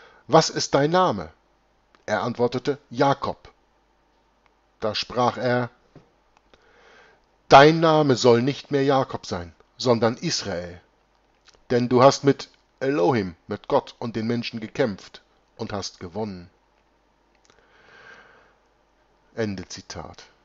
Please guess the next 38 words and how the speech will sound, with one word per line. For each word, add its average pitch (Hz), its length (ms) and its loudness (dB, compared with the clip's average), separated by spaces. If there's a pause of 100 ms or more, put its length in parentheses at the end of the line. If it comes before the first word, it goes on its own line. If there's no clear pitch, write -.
(1080)
Ich 113 280 -6
rate 123 280 0
jedem 131 480 -4
an, 117 220 -4
seine 101 300 -4
Bibel 131 320 -4
zu 131 120 -4
öffnen 123 320 -4
und 117 140 -10
das 117 180 -6
mal 101 200 -6
nachzulesen. 101 760 -6
Dann 113 240 -2
wisst - 240 0
ihr 135 80 -4
zumindest, 120 500 -6
was 110 280 -6
Israel 120 580 0
eigentlich 113 580 -2
heißt. 123 440 -2
Israel 127 520 2
ist 127 200 -6
nicht 143 180 -6
das - 80 0
Stück - 300 -8
Dreck 139 280 0
im 123 140 -6
Nahen 107 280 -4
Osten, 147 580 0
was 110 200 -4
da 120 120 -4
als 113 240 -10
Land 143 440 6
euch 135 260 -2
verkauft 147 500 -2
wird. 160 260 0 (640)
Israel 131 880 6 (380)
sind 123 360 0